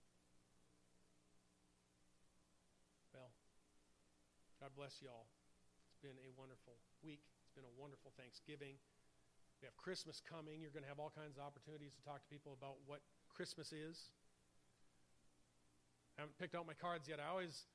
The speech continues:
love, uh, sending something with a scriptural message on it. We know that is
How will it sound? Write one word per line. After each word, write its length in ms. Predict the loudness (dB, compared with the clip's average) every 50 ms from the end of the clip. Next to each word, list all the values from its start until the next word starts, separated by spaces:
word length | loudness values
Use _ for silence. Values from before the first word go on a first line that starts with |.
| -18 -18 -18 -12 -2 2
love, 360 | 6 8 8 8 8 6 2 0 0 2
uh, 220 | 2 2 2 0 -2 -2
sending 360 | -2 4 6 6 6 6 4 4
something 420 | 2 2 2 2 0 0 0 0
with 140 | 0 0 0
a 40 | -2
scriptural 440 | 0 0 0 0 0 0 -2 -2
message 360 | 0 0 0 0 0 -2 -2 0
on 220 | 0 0 0 0
it. 60 | -2 -4
We 80 | -4 -4
know 160 | -4 -2 0
that 160 | 0 0 2
is 380 | 2 2 2 2 0 -2 -2